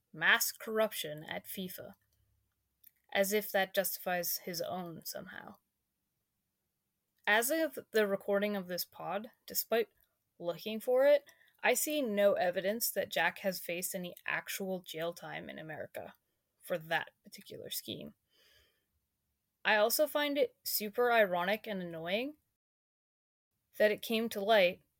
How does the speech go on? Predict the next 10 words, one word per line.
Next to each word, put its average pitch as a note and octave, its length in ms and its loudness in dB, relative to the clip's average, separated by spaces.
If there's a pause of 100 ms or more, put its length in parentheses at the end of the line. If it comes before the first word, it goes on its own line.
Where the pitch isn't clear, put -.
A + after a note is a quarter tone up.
(420)
in F#3+ 180 -2
part, A#3 380 4
I D#3 120 -4
assume, E3 600 -6
because G3+ 400 0
of F3+ 140 -2
this D#3+ 160 -6
scandal, - 540 -8 (500)
that F#3 200 -2
Jack, F#3+ 500 0